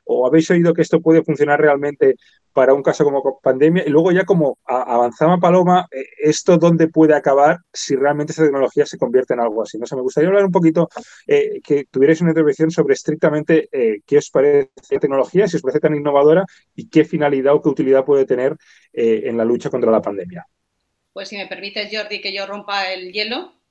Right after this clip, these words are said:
Speaker 2: Am, me parece, me parece muy interesante el debate, eh, que hay alrededor de, de, concretamente esta tecnología, porque en España se han utilizado otras propuestas de aplicaciones de otro tipo,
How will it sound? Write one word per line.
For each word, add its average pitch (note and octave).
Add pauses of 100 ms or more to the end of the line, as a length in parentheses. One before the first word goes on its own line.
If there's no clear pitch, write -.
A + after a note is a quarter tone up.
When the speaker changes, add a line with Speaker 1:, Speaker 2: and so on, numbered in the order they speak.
(120)
Speaker 2:
Am, F3+ (460)
me G3+
parece, G#3
me A3
parece A3
muy C#4
interesante A#3+
el A3+
debate, G#3+
eh, F#3
que G3+
hay G3+
alrededor G3
de, F#3+
de, F3+
concretamente A3
esta A#3
tecnología, G3+
porque F3+
en F3+
España G#3+ (280)
se -
han G3+
utilizado F#3
otras F#3
propuestas F3+
de F3
aplicaciones F3
de F#3
otro E3+
tipo, A3